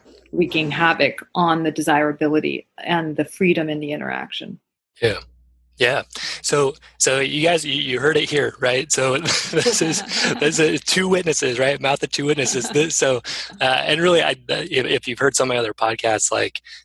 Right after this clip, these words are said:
Speaker 2: yeah, I really learned a lot of it from, from Jennifer here, Doctor Finlayson Five.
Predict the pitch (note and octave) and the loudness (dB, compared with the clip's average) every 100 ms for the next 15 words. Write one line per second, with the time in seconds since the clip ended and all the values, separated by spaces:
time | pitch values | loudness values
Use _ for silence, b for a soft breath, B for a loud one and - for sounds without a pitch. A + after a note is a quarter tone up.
0 | - - A#2+ C3+ D#3 D#3 C#3 C3+ B2 C3 | -6 -2 0 -2 0 2 4 2 2 0
1 | A2+ A#2+ A#2+ A2+ - A#2+ B2+ C3+ - A#2+ | 2 2 2 0 -2 -6 -6 -10 -10 -8
2 | B2+ A#2+ A#2+ A#2+ A#2+ A2 A#2 A2 A2 - | -8 -8 0 0 0 -2 -2 -2 -4 -6
3 | - A2 G#2 - C3+ A#2 | -10 -8 -8 -4 -2 -2